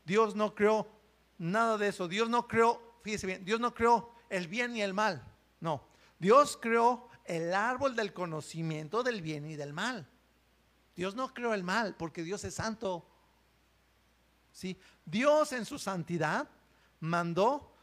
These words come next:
que no conociéramos el mal. Por eso le, le dijo a Adán y Eva,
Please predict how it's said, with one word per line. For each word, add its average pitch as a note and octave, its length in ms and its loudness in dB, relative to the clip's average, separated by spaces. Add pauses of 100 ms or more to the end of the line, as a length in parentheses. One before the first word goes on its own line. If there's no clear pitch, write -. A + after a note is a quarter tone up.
(240)
que G3+ 260 -2
no C#4+ 640 2
conociéramos B3+ 880 -4
el G3+ 140 0
mal. A#3 260 -2
Por A3 140 -4
eso D4+ 360 -10
le, F#3+ 280 -8
le F#3 160 -6
dijo G#3 180 -4
a G#3+ 40 0
Adán G#3 180 -2
y - 20 -6
Eva, G3 180 -4